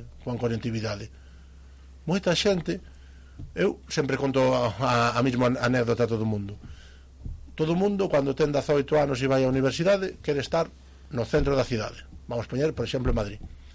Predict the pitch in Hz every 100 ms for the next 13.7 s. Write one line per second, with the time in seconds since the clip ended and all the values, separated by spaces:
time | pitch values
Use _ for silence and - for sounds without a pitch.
0 | - - - - 127 - 135 120 131 135
1 | 139 160 196 220 214 - - - 123 117
2 | 104 113 123 139 151 156 180 202 208 226
3 | - - - - - - - - 131 170
4 | - 185 190 - - - - - - -
5 | - - 139 120 104 98 107 113 - -
6 | 113 120 123 143 151 180 202 202 202 -
7 | 131 - 139 165 - - 156 160 170 185
8 | - 113 110 110 101 120 101 - 113 123
9 | - - - - - - 123 123 143 -
10 | 110 107 127 - 123 123 131 160 202 196
11 | 202 - - - - - 123 - 120 135
12 | 143 131 120 113 123 135 165 180 - 120
13 | 107 117 107 - 107 120